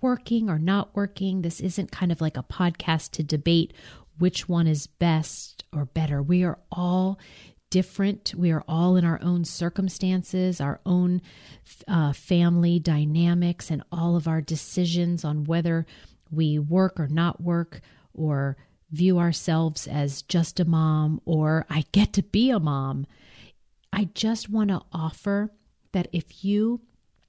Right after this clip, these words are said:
are choosing at this point to have this feeling, if you're in just the, the midst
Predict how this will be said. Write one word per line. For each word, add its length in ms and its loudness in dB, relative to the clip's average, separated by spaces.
are 140 -2
choosing 720 -2
at 120 -4
this 260 -2
point 720 -6
to 180 -2
have 480 -4
this 240 -6
feeling, 800 0
if 180 -4
you're 240 2
in 520 0
just 360 -4
the, 260 -2
the 100 -4
midst 920 -2